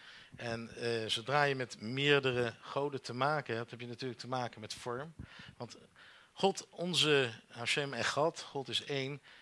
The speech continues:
betekent dat hij geen lichaam kan hebben. Want zodra hij uit meerdere onderdelen bestaat, heb je dus afscheidingen. Heb je twee lichamen die zich moeten onderscheiden.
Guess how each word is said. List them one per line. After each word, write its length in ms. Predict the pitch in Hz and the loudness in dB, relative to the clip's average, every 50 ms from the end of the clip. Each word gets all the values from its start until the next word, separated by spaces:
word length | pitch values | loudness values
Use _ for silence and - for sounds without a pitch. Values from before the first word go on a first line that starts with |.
| - - - - _ _ _ _ _ _ _ _ | -20 -20 -20 -20 _ _ _ _ _ _ _ _
betekent 400 | - 113 - - 160 156 147 139 | -12 0 8 10 10 10 10 4
dat 100 | 135 117 | -2 -2
hij 80 | 117 | -2
geen 280 | - - 135 135 135 123 | 0 0 0 0 0 0
lichaam 420 | 120 139 131 - 120 113 110 - _ _ | 0 0 2 2 0 -2 -4 -8 _ _
kan 260 | - - 156 151 143 127 | 6 6 6 6 6 2
hebben. 380 | 127 120 113 120 143 156 147 - - _ _ _ | 0 0 0 -2 -4 -8 -8 -12 -20 _ _ _
Want 240 | - 113 120 123 117 | -8 -6 -6 -2 -2
zodra 420 | - - 123 113 120 131 139 135 127 | -2 -2 -2 -2 2 2 4 4 4
hij 240 | 120 113 110 107 - _ - - | 2 0 -4 -6 -10 _ -20 -20
uit 240 | - - 117 104 92 | -12 -8 -8 -8 -4
meerdere 320 | 107 151 180 180 147 127 120 | -2 0 0 0 -2 -2 -6
onderdelen 440 | 113 110 107 101 104 101 101 101 | -6 -6 -6 -4 -4 -4 -4 -4
bestaat, 420 | 98 101 - - 113 113 123 127 - | -4 -4 -4 -2 -4 -4 -6 -6 -8
heb 120 | 120 110 | -10 -12
je 80 | - 110 | -10 -8
dus 160 | 107 98 - | -6 -6 -4
afscheidingen. 600 | 151 147 - - - 120 98 92 95 98 95 - _ - - - - - - _ | -2 2 2 2 2 2 -2 -2 -6 -10 -14 -16 _ -20 -20 -20 -20 -20 -20 _
Heb 120 | _ - | _ -14
je 60 | - - | -8 0
twee 220 | - - 151 143 | 6 8 8 10
lichamen 480 | 139 156 156 - - 123 107 101 101 98 | 10 10 8 8 6 4 2 0 -4 -6
die 120 | 101 98 | -8 -6
zich 200 | - - 98 - | -6 -8 -8 -8
moeten 240 | - 120 117 135 127 | -8 -8 -6 -6 -6
onderscheiden. 640 | 120 120 120 - - - 151 139 117 101 92 90 | -6 -4 -2 -2 0 0 0 -2 -2 -4 -8 -12